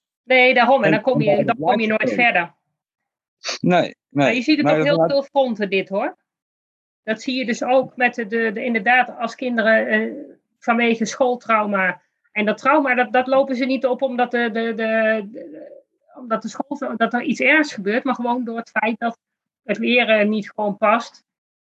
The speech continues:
Speaker 1: En
Speaker 2: Precies.
Speaker 1: dat, eh, leerkrachten daar dus niet altijd, eh, goed adequaat op re-, op reageren, zodat ze zich gewoon echt niet gezien voelen.
Speaker 2: Ja.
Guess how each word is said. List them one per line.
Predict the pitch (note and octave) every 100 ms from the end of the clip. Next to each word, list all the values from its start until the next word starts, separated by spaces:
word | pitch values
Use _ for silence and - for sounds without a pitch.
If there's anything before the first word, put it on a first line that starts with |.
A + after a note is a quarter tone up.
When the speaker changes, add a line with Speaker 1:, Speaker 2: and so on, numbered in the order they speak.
| _ _ _ _ _ _
Speaker 1:
En | A3
Speaker 2:
Precies. | A3 E4 D#4+ A3
Speaker 1:
dat, | G#3
eh, | G#3 G#3 G#3
leerkrachten | A3+ B3+ B3+ A3+ - G#3
daar | A3 G#3
dus | G#3 A3+
niet | B3 A#3+
altijd, | A#3 G#3+ G3
eh, | - - G#3 G3+ G3 G3 G3 -
goed | C4 G#3+ -
adequaat | A3+ G3+ G3 G#3+ G3
op | G3
re-, | F#3+ A#3+ C4+ G#3+
op | G#3
reageren, | G3+ G3 F#3+ F#3+ C4 B3+ F3+
zodat | F#3+ B3+ A#3 A3+
ze | G#3
zich | G#3+ F#3+
gewoon | G3+ F#3+ F#3+
echt | G3+ - _ _ _ _
niet | - B3 -
gezien | G#3 F#3+ C#4 D4
voelen. | F3+ E3+ F#3 D4+ - _ _ _ _ _
Speaker 2:
Ja. | A2+ G#2